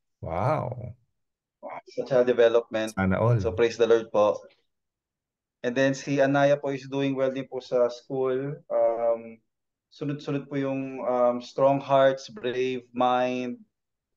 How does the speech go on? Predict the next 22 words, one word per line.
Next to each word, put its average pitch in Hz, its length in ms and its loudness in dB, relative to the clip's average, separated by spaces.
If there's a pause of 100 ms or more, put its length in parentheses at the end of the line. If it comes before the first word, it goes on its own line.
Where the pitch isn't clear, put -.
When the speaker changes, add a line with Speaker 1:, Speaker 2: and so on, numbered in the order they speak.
(140)
Speaker 2:
helping 131 360 0
hand 123 360 0
na 117 420 0
points 117 300 0
po 113 160 -8
niya. 110 320 -6 (100)
So, 113 320 -2
praise 110 240 -2
Speaker 1:
Mm-hmm. 95 80 -6
Speaker 2:
the 113 80 -2
Lord 113 140 -2
po. 107 120 -8 (140)
Both 107 460 -8
ki-, 113 240 -4
our 107 160 -2
kids 107 240 -8
are 113 120 0
doing 104 280 -6
well 98 160 2
at - 80 -8
school. 98 260 -8 (720)
Speaker 1:
Mm-hmm. 78 400 -10